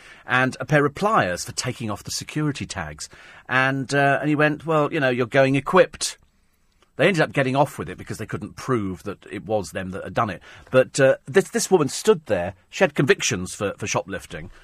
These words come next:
So she said, "You know, this is absolutely outrageous," all the rest of it. And she sort of pretended she'd never been in a police station before she was being charged.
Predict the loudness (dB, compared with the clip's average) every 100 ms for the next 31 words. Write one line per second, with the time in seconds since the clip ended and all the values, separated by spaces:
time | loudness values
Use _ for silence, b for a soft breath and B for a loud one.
0 | b b -6 -2 -2 -4 -2 -2 0 -2
1 | -2 -4 -4 -4 -4 -6 -4 -4 -4 -6
2 | -6 -4 -4 -6 -8 -8 -8 B B -2
3 | 0 0 -2 0 0 0 -2 -6 -4 -4
4 | -4 -6 -8 -8 -6 -8 -8 -10 -8 -8
5 | -8 -10 -10 -10 -8 -6 -6 -8 -14